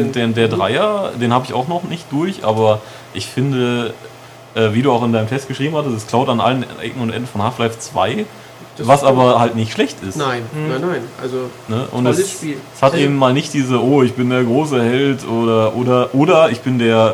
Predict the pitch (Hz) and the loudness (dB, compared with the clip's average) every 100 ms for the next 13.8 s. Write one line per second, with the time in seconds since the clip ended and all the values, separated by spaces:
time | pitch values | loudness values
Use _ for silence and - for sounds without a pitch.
0 | 110 113 120 127 113 127 - 101 110 110 | 0 -4 0 0 0 -4 -2 -2 0 -2
1 | 104 104 98 117 - - - - - 117 | -2 -2 2 0 0 -16 -20 -20 -2 0
2 | 120 120 120 123 - 120 110 127 120 113 | 2 2 0 -2 -6 -14 -4 -2 0 2
3 | 131 139 120 113 104 117 175 202 196 190 | 0 0 0 0 0 0 0 -2 -4 -4
4 | 127 131 127 135 147 151 139 135 135 135 | -4 -4 -2 -2 -2 -4 -6 -6 -6 -6
5 | 135 131 117 113 147 127 120 123 127 123 | -8 -6 0 2 4 2 0 0 0 -4
6 | 113 110 107 113 165 143 123 120 120 127 | -2 -2 -4 -4 -4 -2 -2 -2 -4 -8
7 | - - - - - 117 120 113 - - | -16 -20 -20 -18 -8 -4 -4 -6 -14 -16
8 | 95 110 113 113 113 135 - 147 135 123 | -14 -4 0 0 0 -2 -4 -4 -2 0
9 | 85 120 120 - 113 143 156 147 131 110 | 0 -2 -4 -4 -4 -4 -4 -4 -4 -6
10 | - - - 143 160 - - - - 180 | -12 -10 -8 -8 -8 -8 -8 -10 -8 -4
11 | 208 202 196 170 160 160 - - 156 156 | 0 -2 -4 -12 -10 -10 -12 -12 -10 -10
12 | 135 - - 131 - 139 127 131 127 113 | -12 -18 -4 -2 0 -4 -6 -6 -8 -8
13 | 127 123 - 127 135 120 131 170 | -8 -8 -8 -8 -8 -8 -10 -10